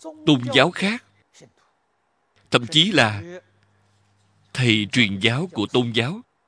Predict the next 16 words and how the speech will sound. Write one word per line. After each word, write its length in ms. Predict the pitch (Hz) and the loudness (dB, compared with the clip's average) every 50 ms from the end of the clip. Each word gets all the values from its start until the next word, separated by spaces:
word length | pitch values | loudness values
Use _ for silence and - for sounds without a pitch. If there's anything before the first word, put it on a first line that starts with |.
| _ _ | _ _
người 320 | - 139 143 139 131 127 123 | -2 2 2 4 4 4 2
lãnh 280 | 120 117 104 104 92 | 2 0 0 0 0
đạo 160 | - 110 95 92 - | 0 0 2 2 0
tôn 180 | 147 147 139 | 0 0 0
giáo, 340 | 135 131 139 143 175 220 254 - _ _ _ _ _ _ _ _ _ _ _ _ _ _ _ _ _ _ _ _ _ _ _ _ _ _ _ _ _ _ _ _ _ _ _ 247 254 269 262 180 - | 0 0 -2 -2 -4 -8 -12 -16 _ _ _ _ _ _ _ _ _ _ _ _ _ _ _ _ _ _ _ _ _ _ _ _ _ _ _ _ _ _ _ _ _ _ _ _ -20 -20 -20 -6 0
đều 140 | - 127 127 | 2 2 4
đến 280 | 120 127 131 170 196 170 - | 4 2 0 0 -2 -2 0
bái 240 | 143 151 180 226 247 - | 2 2 2 2 -2 -2
Phật 320 | - 127 104 95 - - | -2 -2 -2 -2 -2 -2
làm 140 | 113 110 92 90 87 | 0 0 0 -2 -6
thầy. 280 | - 107 98 90 82 - _ _ _ _ _ _ _ _ _ _ _ _ _ _ _ _ _ _ _ _ _ _ _ _ _ _ _ _ _ _ _ _ _ _ _ _ _ _ _ _ - 147 | -6 -6 -6 -6 -6 -10 _ _ _ _ _ _ _ _ _ _ _ _ _ _ _ _ _ _ _ _ _ _ _ _ _ _ _ _ _ _ _ _ _ _ _ _ _ _ _ _ -4 2
Giáo 200 | 147 156 170 196 196 - | 4 6 6 6 4 4
huấn 220 | 165 160 170 214 | 2 2 2 2
của 140 | 190 - 175 | 0 -2 0
Phật 240 | - 139 110 - 117 | 0 0 -2 0 2
Đà 420 | 113 113 104 101 101 104 - | 2 2 2 0 -4 -8 -12